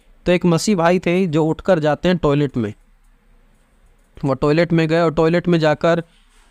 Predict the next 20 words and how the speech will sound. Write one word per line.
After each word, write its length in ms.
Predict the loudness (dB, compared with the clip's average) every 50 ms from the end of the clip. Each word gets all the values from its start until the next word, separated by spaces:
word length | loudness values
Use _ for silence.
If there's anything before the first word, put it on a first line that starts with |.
| -6
आ, 280 | -2 0 0 0 0 -2 -6 -10 _ _ _ _ _ _ _ _ _ _ _ _ _ _ _ _ _ _ _ _ _ _ _ _ _ _ _ _ _ _ _ _ _ _ _ _ _ -2
टॉयलेट 300 | 0 2 2 2 2 2
में 120 | 2 2
जाकर 280 | 4 2 2 2 2 0
वो 140 | 2 0 0
देखते 360 | 0 -2 -4 -4 _ -2 0
हैं, 240 | 0 0 -2 -2 -4 -8 _ _ _ _ _ _ _ _ -4
बहाने 300 | -2 0 2 2 0 0
से 140 | -2 -2 -2
जाते 280 | -2 -2 -2 -4 -4
हैं 120 | -4 -4 -6 _ _ _ _ _ _ _ -6
और 80 | -4 0
टॉयलेट 320 | 2 2 2 2 0 0
में 140 | 0 0 0
देखते 260 | 0 -2 -2 -2 0
हैं 140 | 0 0 -2
कि 320 | -2 -2 0 0 0 0
जो 200 | 0 0 0 -2
बाइबल 500 | 0 0 0 0 0 2 2 2 2 0
थी, 360 | 0 -2 -4 -4 -4 -6 -8